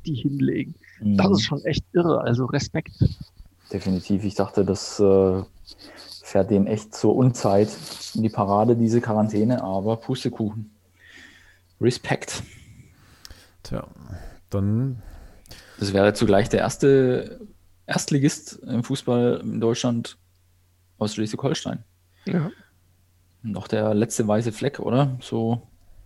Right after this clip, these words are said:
Speaker 2: auf der Karte. Wahrscheinlich bei neuen Bundesländern gab's in Sachsen-Anhalt auch keinen und Thüringen wahrscheinlich auch keinen, aber sonst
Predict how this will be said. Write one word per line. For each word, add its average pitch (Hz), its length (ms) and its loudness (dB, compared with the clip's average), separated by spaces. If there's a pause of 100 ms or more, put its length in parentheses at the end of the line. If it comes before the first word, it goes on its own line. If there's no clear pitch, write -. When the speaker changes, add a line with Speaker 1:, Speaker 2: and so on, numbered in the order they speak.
(1080)
Speaker 2:
auf - 160 -8
der 110 100 -4
Karte. 113 400 -6 (260)
Wahrscheinlich 95 480 -6
bei 101 120 0
neuen 95 280 2
Bundesländern 104 580 2
gab's 98 320 -4
in 104 220 -2
Sachsen-Anhalt 101 560 -4
auch 104 160 -6
keinen 107 320 -4
und 104 100 -8
Thüringen 113 320 -4
wahrscheinlich 98 300 -6
auch 107 100 -4
keinen, 117 240 -4
aber 98 140 -6
sonst - 400 -6